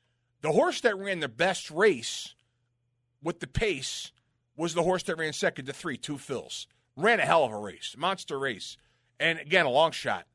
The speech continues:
I like the horse. I used him in the, in the supers. He was one of the four horses that I did decide to use. Then when they scratched Forte,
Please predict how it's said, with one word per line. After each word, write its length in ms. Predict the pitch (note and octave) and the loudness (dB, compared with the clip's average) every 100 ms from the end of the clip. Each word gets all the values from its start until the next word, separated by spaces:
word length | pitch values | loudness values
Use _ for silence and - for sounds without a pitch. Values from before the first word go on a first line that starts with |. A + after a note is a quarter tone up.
| _ _ _ _ | _ _ _ _
I 100 | E3+ | 6
like 220 | G#3+ C#4+ | 8 8
the 120 | E3 | 4
horse. 280 | B2+ G2 - | -2 -4 -2
I 60 | C#3+ | -2
used 280 | F#3 A3+ G#3+ | 0 0 0
him 100 | G3+ | 0
in 80 | |
the, 140 | D#3+ D#3 | -4 -4
in 80 | D#3+ | -4
the 60 | |
supers. 640 | - C4+ D4+ C3+ F2 - - _ _ - | -4 -6 -8 -10 -10 -10 -12 _ _ -4
He 120 | G#3 | -2
was 140 | A3 | 0
one 160 | F3 G#3 | 2 2
of 80 | F3 | 2
the 80 | |
four 300 | D3+ F#3+ G#3+ | 0 6 6
horses 380 | D#3 G3 G3 E3 | 8 4 2 0
that 120 | E3+ | 0
I 60 | E3 | 0
did 180 | B2+ F3 | -2 -8
decide 480 | E3 D#3 - E3 D#3 | -8 -14 -8 -8 -6
to 60 | |
use. 400 | A#3+ D4+ C#3 - - _ - | -6 -6 -6 -12 -16 _ 2
Then 140 | A3 | 4
when 80 | B3 | 6
they 80 | A#3 | 2
scratched 440 | - B3+ A#3+ - | 2 4 4 2
Forte, 680 | - A#3 F#3 - C#4 F#3 | 2 2 2 4 4 4